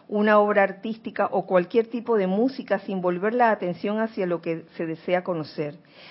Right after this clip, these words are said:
De allí que el Chela tenga que cultivar una conciencia de las vibraciones de esta presencia de paz, hasta que pueda sentirla inundando su mundo de manera tan perceptiva como puede sentir la presión de una mano física.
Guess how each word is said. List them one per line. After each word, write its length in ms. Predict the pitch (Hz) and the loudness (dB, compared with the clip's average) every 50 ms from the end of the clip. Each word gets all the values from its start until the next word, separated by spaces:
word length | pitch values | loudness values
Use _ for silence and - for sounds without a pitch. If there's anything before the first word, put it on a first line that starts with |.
| - _ - | -20 _ 0
De 140 | 180 190 | 6 6
allí 180 | 185 185 185 240 | 6 6 6 0
que 160 | - - 254 | 2 4 4
el 120 | 233 220 214 | 4 4 2
Chela 340 | - 277 233 233 233 226 | 2 2 4 4 4 4
tenga 240 | 233 226 220 226 233 | 4 0 2 2 0
que 140 | 269 220 202 | 0 -2 -2
cultivar 540 | - 190 175 175 - 190 185 185 185 185 190 | -2 -4 -4 -4 -4 -6 0 2 2 2 2
una 220 | 196 202 202 202 | 0 -4 -4 -4
conciencia 1040 | 202 180 170 165 165 170 - - 202 214 226 226 226 226 - 247 208 202 220 240 - _ _ _ _ _ - | -4 -6 -6 -6 -6 -10 -10 -8 -4 -4 -2 -2 -4 -6 -8 -4 -4 -4 -4 -4 -8 _ _ _ _ _ -4
de 100 | 180 175 | -4 -2
las 160 | 175 170 160 | 0 0 -2
vibraciones 720 | 165 170 165 156 160 160 160 - - 190 190 208 208 254 | -2 -6 -6 -4 -4 -4 -4 -4 -4 -2 -2 -2 -2 -4
de 120 | 208 175 175 | -4 -4 -4
esta 220 | 170 - 196 190 | -4 -4 -6 -6
presencia 560 | - 175 165 - - 180 175 165 - 202 185 | -6 -8 -8 -6 -6 -8 -8 -6 -4 -4 -4
de 120 | 170 165 165 | -4 -4 -6
paz, 300 | - - 165 160 156 - - _ _ _ _ _ - - - - | -4 -6 -6 -6 -6 -10 -16 _ _ _ _ _ -20 -20 -20 -16
hasta 280 | - - 170 160 - 180 | -6 -6 -6 -2 -2 0
que 120 | 175 175 | 0 0
pueda 280 | 165 - 190 196 214 220 | -2 0 2 4 4 2
sentirla 800 | 226 240 185 180 165 - 220 202 196 185 202 185 196 208 208 202 _ - | 2 0 -6 -6 -6 -4 -2 -2 -2 0 0 -4 -4 -4 -6 -10 _ -4
inundando 840 | 190 185 185 180 180 180 180 180 175 220 240 269 277 285 285 285 277 | -2 0 0 0 0 0 0 2 6 6 6 6 6 4 4 4 2
su 160 | - - 208 | 2 0 -2
mundo 420 | 196 202 214 226 233 226 233 240 | -2 0 0 0 0 2 2 2
de 100 | 220 202 | 2 0
manera 340 | 185 180 175 185 190 202 202 | 0 0 0 0 2 0 2
tan 260 | 196 185 180 175 165 | 2 0 0 0 0
perceptiva 760 | - 175 180 165 - - 175 - - - - 240 254 262 262 262 | -4 -4 -4 -4 -8 -8 -10 -10 -10 -10 -6 -4 0 0 -2 -2
como 280 | 247 185 170 165 165 | -2 -4 -4 -4 -4
puede 440 | - 196 202 202 208 214 214 220 226 | -6 -4 -2 0 0 0 0 0 -2
sentir 480 | 226 226 170 170 165 165 214 214 214 233 | -2 -4 -8 -8 -6 -4 -6 -6 -4 -2
la 160 | 208 196 - | -4 -4 -4
presión 440 | - 165 160 - - 196 190 196 190 | -6 -10 -10 -8 -6 -6 -4 -4 -4
de 60 | 190 | -4
una 160 | 180 180 180 | -2 -2 -2
mano 260 | 180 175 175 175 175 | -2 -2 -2 -2 -4
física. 600 | 175 - - 165 147 - - - - - 156 156 | -6 -8 -12 -12 -12 -12 -16 -16 -14 -14 -18 -18